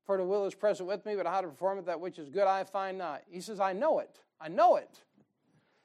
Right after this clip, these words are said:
And, uh, how about this one, Romans fourteen fourteen? We're gonna keep running for the next ten minutes. Fourteen fourteen. Paul says, "I know and am persuaded."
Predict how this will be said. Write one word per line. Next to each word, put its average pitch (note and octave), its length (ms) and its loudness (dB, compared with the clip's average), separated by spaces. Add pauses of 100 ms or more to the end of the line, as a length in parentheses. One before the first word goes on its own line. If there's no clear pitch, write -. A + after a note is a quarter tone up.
(160)
And, D3 260 -2
uh, D3 300 2
how E3+ 80 2
about F#3 240 2
this F#3 180 -8
one, D#3+ 80 -10
Romans F3+ 340 -4
fourteen G3 520 -8
fourteen? D#3+ 540 -6 (600)
We're D#3+ 80 -10
gonna G#3 140 -6
keep G3+ 240 -8
running F3+ 300 -2
for D#3 120 -14
the D3+ 80 -10
next D#3+ 320 -16
ten F#3 240 -4
minutes. D3 460 -12 (880)
Fourteen G#3+ 420 -2
fourteen. D#3 560 -6 (3250)
Paul G#3 240 6
says, F#3 220 -4
"I F#3+ 280 2
know F#3+ 800 0
and F#3+ 160 -14
am F#3 120 -10
persuaded." E3+ 720 -6